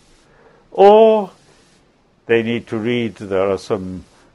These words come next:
good books on the Philokalia, one published recently,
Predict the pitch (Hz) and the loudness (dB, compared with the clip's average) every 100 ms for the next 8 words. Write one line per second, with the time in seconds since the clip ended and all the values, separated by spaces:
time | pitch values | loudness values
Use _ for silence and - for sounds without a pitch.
0 | _ 117 107 76 139 175 180 - - - | _ -8 -8 -8 -2 -2 -2 -16 -20 -20
1 | - 139 143 143 127 143 139 151 139 147 | -8 -6 -6 -8 -8 -6 -6 -2 -2 -2
2 | 147 151 156 160 _ _ _ _ _ _ | -4 -4 -4 -8 _ _ _ _ _ _
3 | _ 120 110 107 98 113 95 98 - 123 | _ -4 -2 -2 0 -2 0 -10 -8 -6
4 | 131 - 127 107 131 123 120 | -6 -8 -12 -8 -6 -4 -6